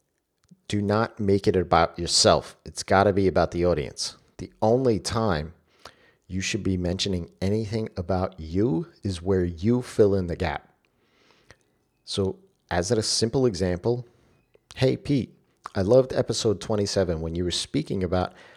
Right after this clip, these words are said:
how important it is for the marketability of the business to leverage local Google search. And then in episode thirty-four, you shared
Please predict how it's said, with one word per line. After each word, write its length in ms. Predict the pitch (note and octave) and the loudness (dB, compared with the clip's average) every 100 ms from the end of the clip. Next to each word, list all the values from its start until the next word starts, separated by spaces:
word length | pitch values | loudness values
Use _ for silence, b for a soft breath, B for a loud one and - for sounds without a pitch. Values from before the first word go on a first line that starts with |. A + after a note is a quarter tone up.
| B | B
how 320 | - B2+ D3 - | -4 -2 -2 -2
important 500 | B2 - C3 F#2+ F#2 | -4 0 0 0 -4
it 160 | F2+ | 0
is 200 | F#2 F2+ | 0 -2
for 180 | - F#2 | -8 -6
the 120 | F2 | -4
marketability 1000 | E2+ G2+ B2 C3+ G#2 D#2+ G2+ A2+ E2+ E2+ - | -2 -2 -2 -4 -4 -2 2 2 2 -4 -4
of 160 | F2+ F2+ | -4 -4
the 80 | D#2+ | -4
business 480 | - C#3 F#2 F2 | -2 -2 -2 -6
to 160 | - - | -6 -6
leverage 640 | F2+ F2+ F#2+ G2+ G#2 - | -4 0 0 2 0 -2
local 320 | F#2 F2+ F#2+ F#2+ | -2 -2 -4 -2
Google 340 | B2+ B2+ F#2 | -2 0 -2
search. 460 | - D#2+ - - _ b b b b b b | -2 -6 -8 -14 _ b b b b b b
And 100 | F2 | -4
then 200 | G#2+ B2 | 0 2
in 160 | G2+ - | 0 0
episode 400 | - B2 - B2 | -2 -2 0 2
thirty-four, 640 | G#2 E2 D2+ E3 C3 F#2 - b b b | 2 0 0 2 2 2 -4 b b b
you 100 | A2 | -10
shared 680 | A2 - - B2+ C3 E2+ | -6 -4 -2 2 2 0